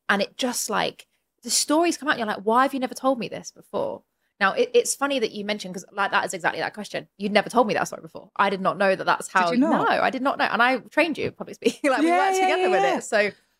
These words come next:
Speaker 2: I mean, I mean, this is cra-, this is crazy, 'cause we met, what, three years ago?
Speaker 1: Mm.
Speaker 2: Two, three years ago. And like I said, I've been standing in front of people speaking in a professional capacity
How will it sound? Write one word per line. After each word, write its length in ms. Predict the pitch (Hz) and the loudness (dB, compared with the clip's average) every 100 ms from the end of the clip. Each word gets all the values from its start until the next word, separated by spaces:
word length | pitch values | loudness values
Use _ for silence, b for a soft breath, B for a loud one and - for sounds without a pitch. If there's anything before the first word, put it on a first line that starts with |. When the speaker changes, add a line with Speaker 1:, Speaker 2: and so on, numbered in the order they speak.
| _ | _
Speaker 2:
I 40 | 294 | 2
mean, 260 | 349 240 | 4 2
I 60 | 277 | 0
mean, 140 | 349 | 2
this 200 | 339 349 | 4 4
is 80 | 254 | 2
cra-, 200 | - 294 | 0 -2
this 260 | - 320 311 | 2 2 2
is 100 | 285 | 2
crazy, 220 | - 220 | 2 0
'cause 220 | - - | 0 -2
we 160 | 294 302 | 0 2
met, 320 | 269 254 214 | 4 4 2
what, 220 | 208 185 | 0 -2
three 240 | - 240 269 | 0 0 2
years 180 | 294 269 | 2 2
ago? 300 | 311 339 381 | 4 4 2
Speaker 1:
Mm. 240 | 190 185 - _ _ - | -6 -14 -18 _ _ -4
Speaker 2:
Two, 200 | 262 262 | 0 0
three 160 | 262 | 0
years 160 | 262 247 | 0 0
ago. 260 | 277 285 285 - | 2 2 2 0
And 420 | 220 220 233 220 - - _ - | 2 2 2 0 -2 -6 _ -6
like 80 | 214 | -2
I 40 | |
said, 100 | 302 | 2
I've 220 | 233 220 226 | 2 2 0
been 320 | 226 208 - _ _ _ _ _ _ _ _ _ _ _ _ - | 0 0 -4 _ _ _ _ _ _ _ _ _ _ _ _ -2
standing 480 | - 208 220 247 254 | 0 2 2 2 0
in 80 | |
front 280 | 240 240 233 | 2 0 0
of 80 | 233 | -2
people 340 | - 226 - 214 | -2 -2 0 0
speaking 800 | - 202 175 - 92 135 190 196 | 2 0 -2 -6 -4 -2 -4 -6
in 140 | - 185 | -4 0
a 100 | 180 | 0
professional 580 | - 196 226 220 214 202 | -2 -2 -2 -2 -6 -8
capacity 800 | - 196 - 175 - 147 170 | -10 -6 -4 -6 -6 -6 -6